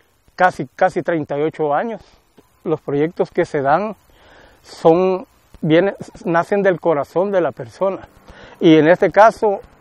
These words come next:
yo siento que Tocho Morocho ha nacido del corazón del dueño de este canal, del dueño de, de, de este contenido. Porque mucha gente,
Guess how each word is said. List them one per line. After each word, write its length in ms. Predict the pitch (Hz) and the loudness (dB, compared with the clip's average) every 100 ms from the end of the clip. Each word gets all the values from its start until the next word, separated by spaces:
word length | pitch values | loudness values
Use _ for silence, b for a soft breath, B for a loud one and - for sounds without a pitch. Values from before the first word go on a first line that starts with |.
| _ | _
yo 160 | 165 170 | -6 -2
siento 400 | 196 190 196 175 | 0 0 -2 -2
que 220 | 175 147 | -2 0
Tocho 280 | 175 165 190 | -2 -2 -2
Morocho 460 | 170 180 190 180 | 2 0 2 -2
ha 40 | 170 | -2
nacido 480 | 165 190 190 185 | -4 -2 0 0
del 200 | 160 151 | -2 -4
corazón 580 | - 143 123 - 165 208 - b b b _ | -4 -8 -8 -2 -2 -2 -12 b b b _
del 420 | 147 143 135 127 | -4 0 2 0
dueño 420 | 127 156 233 190 | 0 2 2 -2
de 140 | 143 151 | -2 -2
este 180 | 147 147 | -2 -6
canal, 360 | 135 123 135 - b b - | -6 -8 -12 -14 b b -2
del 200 | 143 131 | -2 0
dueño 520 | 135 156 202 175 143 | 0 0 0 -2 -2
de, 280 | 139 147 139 | 0 -2 0
de, 240 | 139 139 - | -4 -4 -10
de 180 | 135 143 | -4 -4
este 200 | 147 160 | -2 -4
contenido. 600 | 175 151 139 131 175 190 _ b b b b b b | -2 -2 -4 -2 -4 -6 _ b b b b b b
Porque 300 | 170 170 170 | 2 4 4
mucha 300 | 160 196 196 | 4 2 2
gente, 540 | 160 202 185 180 185 | -2 -2 0 0 -2